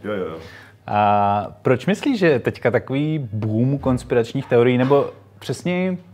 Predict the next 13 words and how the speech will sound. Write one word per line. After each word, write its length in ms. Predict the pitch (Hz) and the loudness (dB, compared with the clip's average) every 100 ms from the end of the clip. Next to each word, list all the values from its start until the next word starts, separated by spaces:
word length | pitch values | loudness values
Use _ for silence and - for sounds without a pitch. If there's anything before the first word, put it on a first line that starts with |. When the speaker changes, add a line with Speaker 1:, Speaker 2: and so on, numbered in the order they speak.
| - - - | -20 -20 -20
Speaker 2:
se 160 | - 127 | -6 -2
zeptám, 540 | 123 - 156 160 170 | 0 4 4 2 0
proč 240 | 170 127 | -2 -4
si 120 | 123 233 | -2 -2
myslíš, 420 | 196 - 120 127 | -2 -4 -8 0
že 80 | 143 | 2
je 160 | 151 | 2
dneska 400 | 135 110 - 104 | 2 -4 -6 -8
taková 440 | - 107 160 185 190 | -6 -4 2 2 2
ochota 720 | - - 113 107 95 113 160 | -2 -2 -2 -2 -2 -6 -8
konspiračním 640 | - 113 - 131 131 - 156 | -6 -6 -2 -2 -2 -4 -4
teoriím 420 | 143 135 147 175 | 0 0 0 0
věřit, 520 | 123 117 92 87 113 | 2 0 -2 -6 -8